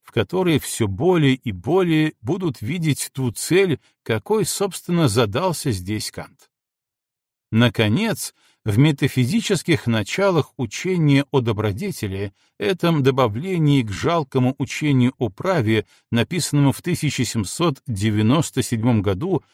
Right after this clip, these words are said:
влияние старческой слабости становится уже решительным. По всем этим причинам я принимаю в настоящей критике за руководство на первом месте названные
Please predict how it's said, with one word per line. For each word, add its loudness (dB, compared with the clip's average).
влияние 2
старческой 0
слабости -4
становится -2
уже 4
решительным. -8
По 2
всем -2
этим 2
причинам 0
я 0
принимаю 0
в -2
настоящей -2
критике 0
за 0
руководство 0
на 2
первом 0
месте -2
названные 0